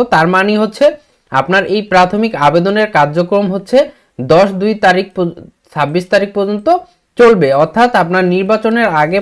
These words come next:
পরীক্ষা হওয়ার কোনো সম্ভাবনা নেই, নির্বাচনের পরে কোনো একটা সময় পরীক্ষা হবে। তখন হচ্ছে আপনাদের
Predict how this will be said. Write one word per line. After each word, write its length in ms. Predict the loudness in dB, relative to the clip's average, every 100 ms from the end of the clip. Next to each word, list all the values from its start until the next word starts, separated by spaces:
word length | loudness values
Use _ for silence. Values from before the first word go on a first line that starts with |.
| -2
পরীক্ষা 340 | -2 0 0
হওয়ার 260 | 2 4 2
কোনো 200 | 0 -4
সম্ভাবনা 540 | -2 -2 0 0 -2 -4 -6 _ _ _ -6
নেই, 360 | 0 2 2 0
নির্বাচনের 560 | -2 0 0 0 -2 -4
পরে 300 | 0 0 2 0
কোনো 200 | -2 -4
একটা 220 | -6 -8
সময় 340 | -8 -6 -6 -8 _ _ _
পরীক্ষা 420 | 2 2 2 2 2 0 _ _ _ -2
হবে। 240 | 0 4 2 2
তখন 240 | 0 0 -2
হচ্ছে 200 | -2 -2
আপনাদের 420 | -2 -2 0 0